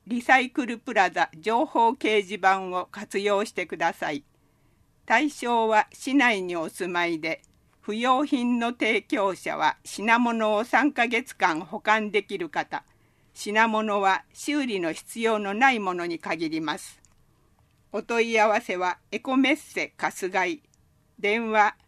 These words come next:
八八の五零零六までどうぞ。私立高等学校の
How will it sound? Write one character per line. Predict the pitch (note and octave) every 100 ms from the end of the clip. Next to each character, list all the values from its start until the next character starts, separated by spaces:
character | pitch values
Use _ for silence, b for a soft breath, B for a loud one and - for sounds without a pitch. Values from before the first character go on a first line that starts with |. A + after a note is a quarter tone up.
| -
八 | F#3 F#3+ B3+
八 | C#4 - A3
の | E3+ D#3 -
五 | F3+ A3+ A#3+ A#3+
零 | B3 A3+ F3+ D#3+
零 | G#3+ A3+ A3+
六 | A3+ -
ま | F3+ E3
で | D3+
ど | D#3+ D#3+
う | D3
ぞ。 | - - _ _ _ _ _ _ _ _ _ _ _ _ _ _ _ _ _ _ _ _ _ _
私 | - G3 B3+ C#4 C4 D4
立 | A3 - D3+
高 | A3 B3
等 | B3 A#3+ A#3+ A#3
学 | B3 - -
校 | G3+ F3
の | E3 D#3